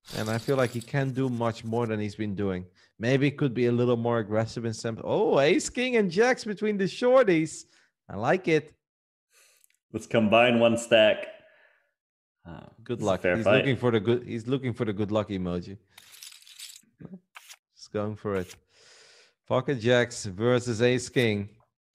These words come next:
Speaker 1: There's the king. You hate to see it with your jacks. There's the ace. He's like, "All right, you got two pairs. I just need one." He will not get a jack on the river. That means Bankrupt You.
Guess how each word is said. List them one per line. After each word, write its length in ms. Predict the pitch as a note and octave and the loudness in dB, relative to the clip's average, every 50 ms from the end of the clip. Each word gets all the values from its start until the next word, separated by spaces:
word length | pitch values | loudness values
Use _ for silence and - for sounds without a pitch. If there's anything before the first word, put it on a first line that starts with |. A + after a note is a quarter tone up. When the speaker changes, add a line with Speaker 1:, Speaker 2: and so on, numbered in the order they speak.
| - _ _ _ _ _ _ _ | -20 _ _ _ _ _ _ _
Speaker 1:
There's 360 | - G2 F#2+ G2 G2 G2 F2+ | -8 -4 -2 -2 -2 -2 -2
the 140 | - G2+ F#2 | -4 -6 -6
king. 420 | - - - A2+ G#2 G2+ G2 G2 | -6 -6 -4 -2 -2 0 0 -2
You 120 | F#2+ F#2+ F#2+ | -2 -2 -2
hate 180 | G2 G2+ G2 | -2 -4 -4
to 80 | - G2 | -6 -8
see 340 | - - - A#2+ A#2 A2+ A2 | -10 -8 -6 -4 -2 0 0
it 180 | G#2+ G2 - | -2 -2 -4
with 160 | G#2+ G2+ F#2+ - | -8 -8 -6 -6
your 120 | G2 F#2+ | -6 -6
jacks. 600 | F2+ - - B2 A#2 A#2+ A#2+ A#2+ - - - - _ _ - - - _ _ _ - | -6 -4 -2 0 0 0 0 -4 -8 -16 -18 -18 _ _ -20 -20 -20 _ _ _ -12
There's 260 | - - G2 F#2+ F#2 | -8 -6 -6 -6 -6
the 180 | F#2+ G2 G2+ A2+ | -4 0 2 4
ace. 420 | B2 C3+ D3 D3+ C#3+ - - - _ _ _ _ _ _ _ | 4 6 4 2 0 -2 -10 -14 _ _ _ _ _ _ _
He's 100 | A2 G#2+ | -10 -6
like, 140 | A2+ A#2 A#2 | -2 0 2
"All 140 | B2 C3 C3 | 4 4 4
right, 220 | A#2 G#2 G2 F#2 - - _ _ _ _ _ - | 4 2 0 -2 -8 -14 _ _ _ _ _ -16
you 100 | B2+ B2+ | -8 -2
got 220 | - C#3 B2 - | -2 -2 -2 0
two 120 | - D#3 C#3+ | -2 -4 -2
pairs. 580 | D3+ D3 C#3+ C#3+ C#3+ C#3+ C#3+ C#3+ - - - _ _ _ _ _ _ _ _ _ _ _ _ _ - | -2 0 2 4 4 2 2 -2 -6 -16 -20 _ _ _ _ _ _ _ _ _ _ _ _ _ -12
I 100 | G2 G#2 | -6 -4
just 180 | B2 D3 D3 E3 | -4 -4 -2 -2
need 180 | G3+ G#3 G3+ | -2 -4 0
one." 380 | G3 G#3 G#3+ G3 F3+ F3 D#3+ C#3 - _ _ _ _ _ _ _ _ _ - | 2 4 4 4 4 2 -2 -6 -8 _ _ _ _ _ _ _ _ _ -8
He 100 | A2 A2 | -6 -4
will 120 | G#2+ A2 A2 | -2 -2 0
not 200 | A2 A2+ G#2 G2+ | 0 -2 0 2
get 140 | A#2 A2 | 2 2
a 40 | A2 G2+ | 2 2
jack 240 | G#2 A2+ A2+ A2 A#2 | 0 0 0 0 -2
on 80 | A2+ | -4
the 80 | A2 G#2+ | -2 0
river. 240 | A2+ A#2 A2+ G#2 G#2+ | 0 0 2 0 0
That 140 | A#2 A2+ A#2+ | -2 -2 -2
means 200 | C#3 C#3+ B2+ G2+ | -4 -4 -6 -6
Bankrupt 720 | G2 F#2+ C3 D3+ F3+ A3 B3+ A#3 B3 A3+ G#3+ F3+ D3 C3+ C#3 | -4 0 2 2 2 2 0 0 2 2 4 2 2 0 0
You. 360 | F3+ G#3+ G#3+ G3 D#3 B2 G#2 | 2 4 4 4 4 2 -2